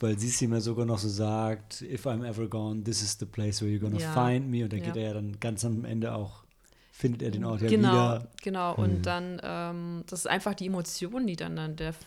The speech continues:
Speaker 2: diese Szene vor allem, ähm, vermittelt, weil das eigentlich, eigentlich, äh, das, das, was dann gezeigt wird, ist, ähm, so plump gesagt, ist Liebe. Also das
Speaker 1: Mhm.
Speaker 2: ist dann, da habe ich dann realisiert, okay, eigentlich geht's dann um Liebe.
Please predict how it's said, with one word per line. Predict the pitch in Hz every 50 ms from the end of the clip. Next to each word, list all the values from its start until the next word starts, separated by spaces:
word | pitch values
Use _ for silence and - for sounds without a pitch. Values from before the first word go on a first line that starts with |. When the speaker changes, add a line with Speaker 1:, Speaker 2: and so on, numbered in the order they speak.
| - - - - -
Speaker 2:
diese | - 175 170 160 160 160
Szene | 156 - - - 151 151 156 151
vor | 156 - - 156
allem, | 151 151 156 143 - - -
ähm, | 156 151 147 147 143 147 160 165 160 - - - _ - -
vermittelt, | - - 160 160 160 156 - 170 156 147 -
weil | - 160 165
das | 156 156 - -
eigentlich, | - - 170 208 - - 247 226 - - - - - - - - -
eigentlich, | - 254 320 370 359 330 302 285 - - -
äh, | 208 202 196 190 190 196 - -
das, | - 185 180 - - - - 175 -
das, | - 185 185 - -
was | 233 240 233
dann | - 208 208 196
gezeigt | 170 165 - - - 180 196 -
wird, | 214 - -
ist, | 175 175 - - - -
ähm, | - 180 165 165 170 165 165 160 165 - _ _ _ _ _ _ _ _ _ -
so | - 170
plump | 160 160 - - 196 214 -
gesagt, | - - 170 175 170
ist | 160 - - -
Liebe. | 165 175 190 165 143 131 135 - - - _ - - -
Also | 165 151 151 151
das | 151 151 123 202
Speaker 1:
Mhm. | 196
Speaker 2:
ist | 190 92
dann, | - 170 185
da | 175 180 208 254
habe | 294 285 269
ich | 240
dann | - - 220 214 214 190
realisiert, | 202 214 196 196 190 180 185 190 180
okay, | 175 - - 180
eigentlich | - - 156 175 170
geht's | - - 165 160 -
dann | - 151 147
um | - - 180 165
Liebe. | 160 170 170 151 147 139 131